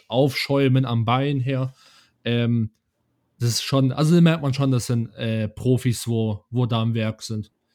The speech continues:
Ähm, und wenn man sich, wenn man von irgendwo Fiverr von so einer Person, äh, eine Miniatur haben will, dann zahlt man da locker bestimmt tausend, äh, tausend Euro nur für so einen, für einen, äh, normalen Kerl, weißt?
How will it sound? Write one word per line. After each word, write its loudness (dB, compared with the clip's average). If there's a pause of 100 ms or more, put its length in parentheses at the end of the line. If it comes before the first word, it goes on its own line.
(280)
Ähm, -2 (760)
und -2 (180)
wenn 2
man 2
sich, -2
wenn -4
man 0
von 0
irgendwo 2
Fiverr 0
von 0
so 0
einer 0
Person, 0 (400)
äh, 2 (600)
eine 2
Miniatur 4
haben 2
will, 4
dann 2
zahlt -2
man 0
da 0
locker -2
bestimmt -6
tausend, -4
äh, -6
tausend -4
Euro -2
nur 0
für -6
so -2
einen, -2 (380)
für -4
einen, 0
äh, -8
normalen 0
Kerl, -4
weißt? -6